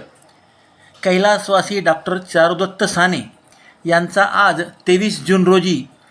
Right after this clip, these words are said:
एकवीसवा पुण्यस्मरण कार्यक्रम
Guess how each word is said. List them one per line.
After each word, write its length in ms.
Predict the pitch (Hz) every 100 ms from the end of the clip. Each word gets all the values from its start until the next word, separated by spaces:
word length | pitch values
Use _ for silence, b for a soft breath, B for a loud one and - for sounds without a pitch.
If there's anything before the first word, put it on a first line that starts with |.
| b b b
एकवीसवा 720 | 190 180 - 208 214 208 202 202
पुण्यस्मरण 800 | - - 180 202 190 170 185 185
कार्यक्रम 440 | 180 180 185